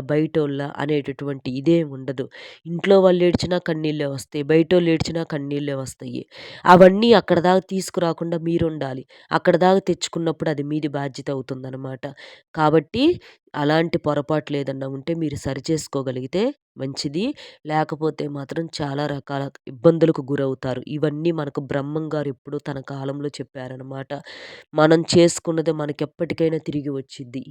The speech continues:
ఏదో ఒక రూపంలో తిరిగి అనేది వచ్చిద్దనమాట. అసలు నీకు వద్దు అనుకుంటే ఏ బంధాల జోలి పోకుండానే ఉండాలి. అప్పుడు నువ్వు పుణ్యాత్ముడివవుతావు. కానీ నీ ప్రమేయంతో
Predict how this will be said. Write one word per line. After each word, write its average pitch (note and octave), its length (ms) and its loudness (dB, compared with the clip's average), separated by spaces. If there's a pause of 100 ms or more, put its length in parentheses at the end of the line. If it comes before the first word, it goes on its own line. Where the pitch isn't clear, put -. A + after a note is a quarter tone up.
(140)
ఏదో F#3 320 4
ఒక F3 200 -2
రూపంలో D3 460 -6
తిరిగి C#3+ 320 -8
అనేది C3+ 280 -12
వచ్చిద్దనమాట. C3+ 760 -8 (480)
అసలు G#3+ 260 6
నీకు G#3+ 320 2
వద్దు F3 440 2
అనుకుంటే F3 520 0
ఏ D#3+ 140 2
బంధాల D#3+ 500 0
జోలి D3+ 300 -2
పోకుండానే D3+ 720 -4
ఉండాలి. C3+ 460 -8 (320)
అప్పుడు G3+ 340 6
నువ్వు G3+ 200 8
పుణ్యాత్ముడివవుతావు. D3 1080 0 (400)
కానీ E3 380 4
నీ F#3+ 180 2
ప్రమేయంతో F3 800 4